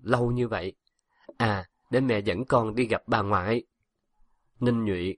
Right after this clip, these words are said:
gặp lại con gái, tâm tình kích động mà quên mất việc chào hỏi Lâm Vân. "Lâm Vân, anh đi cùng em tới gặp bà ngoại nhé." Hàng Vũ Tích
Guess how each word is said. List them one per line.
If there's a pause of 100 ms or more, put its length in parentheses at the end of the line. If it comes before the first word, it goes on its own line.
gặp
lại
con
gái, (380)
tâm
tình
kích
động (160)
mà
quên
mất
việc
chào
hỏi
Lâm
Vân. (920)
"Lâm
Vân, (300)
anh
đi
cùng
em
tới
gặp
bà
ngoại
nhé." (800)
Hàng
Vũ
Tích